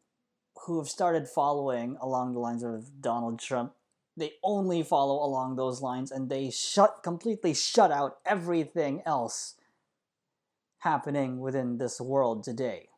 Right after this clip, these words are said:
They complete-, they're completely shut out of everything because they just want to believe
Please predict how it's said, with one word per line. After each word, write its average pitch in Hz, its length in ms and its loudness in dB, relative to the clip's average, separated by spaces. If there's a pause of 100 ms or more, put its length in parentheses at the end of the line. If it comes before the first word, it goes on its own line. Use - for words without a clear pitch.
(600)
They 139 120 -10
complete-, 175 460 -2
they're 147 100 -4
completely 196 440 0
shut 185 380 4
out 151 220 2
of 135 180 -2
everything 156 480 0 (560)
because 147 800 -2 (320)
they 160 200 2
just 165 200 0
want 165 260 -2
to 160 80 -2
believe 143 300 -2